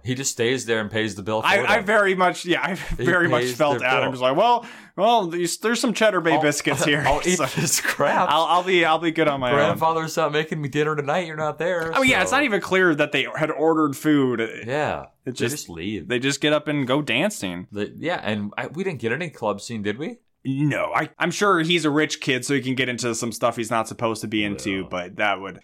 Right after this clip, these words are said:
Speaker 2: for as erotic and, uh, racy as a scene coming up very shortly.
Speaker 1: Yes, because, um,
Speaker 2: Apparently
Speaker 1: we
Speaker 2: the same night.
Speaker 1: Yes, but, like, later.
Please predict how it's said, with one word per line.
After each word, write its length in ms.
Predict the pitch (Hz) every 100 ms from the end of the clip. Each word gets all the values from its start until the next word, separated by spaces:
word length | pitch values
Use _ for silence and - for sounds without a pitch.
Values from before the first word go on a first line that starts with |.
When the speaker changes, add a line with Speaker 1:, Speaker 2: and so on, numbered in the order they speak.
| _ _ -
Speaker 2:
for 220 | 165 170
as 160 | 165
erotic 840 | 151 143 131 127 139 180 185 - - _ -
and, 340 | 127 123 120 107 104 _ -
uh, 160 | 104 98
racy 680 | 104 117 135 131 127 101 92
as 220 | 104 -
a 200 | 113 113
scene 380 | - 135 131 117
coming 240 | 120 113 113
up 120 | 110
very 200 | 110 107
shortly. 560 | - 123 - 104 95 107
Speaker 1:
Yes, 640 | 107 104 113 127 135 110
because, 500 | - 107 120 113 - -
um, 480 | 101 101 98 92 92 -
Speaker 2:
Apparently 640 | - 226 370 381 240 139
Speaker 1:
we 60 | 123
Speaker 2:
the 160 | 139 139
same 680 | - 151 175 226 190 131
night. 460 | 110 104 120 101 101
Speaker 1:
Yes, 440 | 117 123 87 -
but, 200 | - 104
like, 320 | 85 85 80 82
later. 460 | 92 104 73 64